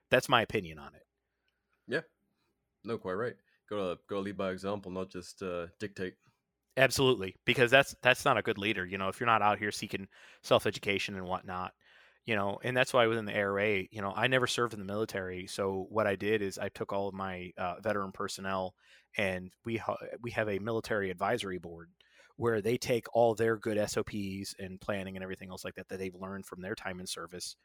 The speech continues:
Speaker 1: throw all the garbage shit out that they were like, "Hey, this
Speaker 2: <laughs>
Speaker 1: was stupid. This didn't work out," and take all the good stuff, and they help, they help us plan and organize the A R A into a very efficient, uh, very efficient process, you know?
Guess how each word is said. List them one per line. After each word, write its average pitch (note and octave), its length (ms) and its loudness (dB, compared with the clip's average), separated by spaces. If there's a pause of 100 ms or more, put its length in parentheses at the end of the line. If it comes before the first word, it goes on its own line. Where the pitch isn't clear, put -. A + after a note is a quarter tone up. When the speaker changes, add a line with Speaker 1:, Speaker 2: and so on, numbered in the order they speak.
(320)
Speaker 1:
throw C3+ 180 6
all C3 80 8
the A#2 60 0
garbage A2+ 380 -2
shit F#2+ 220 0
out F2+ 300 -4
that G2 120 -6
they G2 120 -2
were F#2 100 -4
like, F#2 160 0
"Hey, A2+ 120 -4
this A#2 180 0
Speaker 2:
<laughs> - 20 -6
Speaker 1:
was G#2+ 80 -6
stupid. G2 400 -4 (240)
This A#2+ 160 0
didn't F#2+ 300 -6
work F#2 200 -6
out," A2 280 8 (360)
and A2+ 120 -2
take C3 140 4
all A#2 100 4
the G2+ 80 -2
good C#3 180 -2
stuff, - 320 -2
and G2 80 -10
they G#2 60 -6
help, B2 260 2 (340)
they B2 60 2
help C#3 260 4
us A#2+ 140 2
plan B2 600 -2 (200)
and A2+ 200 -6
organize G#2+ 580 -6
the G2+ 140 -6
A G#2 80 0
R G2+ 180 -2
A G2+ 180 -2
into F#2+ 220 -10
a F#2 60 -14
very G2+ 280 -4
efficient, - 640 -6 (540)
uh, F#2 200 -6 (300)
very A2+ 180 0
efficient - 320 -12
process, - 640 -2 (640)
you G2 100 -8
know? F2+ 180 -8